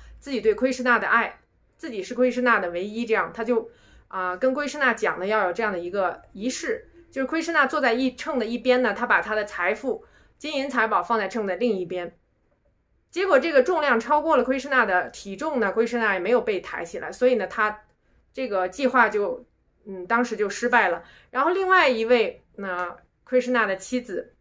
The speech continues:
Rukmini，她呢，嗯，知道奎师那的最终极的，呃，存在的真相。她呢，把一片，呃，Tulasi 的叶子呢，放在这个秤的一边，没想到呢，奎师那就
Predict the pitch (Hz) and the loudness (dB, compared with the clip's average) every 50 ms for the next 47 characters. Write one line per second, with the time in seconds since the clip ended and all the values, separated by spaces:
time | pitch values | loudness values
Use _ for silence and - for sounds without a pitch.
0 | _ _ _ 226 247 214 220 226 254 269 262 214 180 170 - _ _ _ _ _ | _ _ _ -10 -10 -6 -4 -2 -2 0 0 -2 -4 -6 -10 _ _ _ _ _
1 | - 330 330 349 339 285 220 - - - _ _ _ _ 214 208 196 190 190 - | 0 2 4 4 4 2 0 -2 -4 -12 _ _ _ _ -6 -6 -6 -6 -8 -8
2 | - 269 269 277 262 214 202 202 269 269 262 247 - 269 262 247 220 202 180 180 | -4 0 2 4 4 4 2 2 0 -2 -2 -2 -2 0 2 2 2 2 0 -4
3 | 175 - - - 269 269 247 254 269 277 277 269 247 196 185 190 190 180 175 - | -6 -8 -8 -4 -2 -2 0 0 0 0 0 -2 -6 -6 -4 -2 0 -2 -2 -4
4 | - _ _ _ _ _ - - 180 175 175 175 - - 190 196 220 233 220 196 | -10 _ _ _ _ _ -14 -12 -10 -10 -10 -10 -10 -8 -4 -2 0 2 2 2
5 | 180 170 220 226 240 240 247 247 208 - - - _ _ _ _ _ _ _ _ | 0 2 2 2 2 2 2 0 0 -2 -4 -12 _ _ _ _ _ _ _ _
6 | _ _ _ _ _ _ _ _ _ _ _ _ _ _ _ _ _ _ _ - | _ _ _ _ _ _ _ _ _ _ _ _ _ _ _ _ _ _ _ 0
7 | - 294 294 302 262 226 208 185 170 180 196 202 220 214 - 277 247 202 - - | 2 4 4 4 2 2 2 2 2 0 -2 -6 -8 -4 -2 0 0 -2 -2 -8
8 | _ _ _ _ _ _ _ - 190 185 180 180 175 175 - - - 285 294 285 | _ _ _ _ _ _ _ -10 -6 -6 -4 -4 -4 -6 -8 -10 -4 0 2 2
9 | 269 - 254 220 185 180 170 190 226 277 302 269 233 220 202 180 170 165 170 165 | 2 2 -2 -4 -2 -2 -4 -4 -4 0 2 2 2 0 -2 -8 -8 -10 -8 -4
10 | - 226 214 208 202 185 185 196 185 185 - 220 220 196 180 180 190 185 196 196 | -2 -2 0 0 -2 -4 -2 -4 -4 -4 -4 -4 -4 -4 -4 -6 -6 -6 -6 -6
11 | 190 190 - - _ - 220 254 247 254 190 175 185 208 208 202 185 175 175 226 | -6 -8 -10 -14 _ -4 -2 -2 0 -2 -2 -2 0 -2 -2 -2 -2 -4 -6 -6
12 | 214 214 233 226 214 190 170 170 208 190 180 185 - | -6 -4 -2 0 0 0 0 0 -2 -4 -6 -8 -12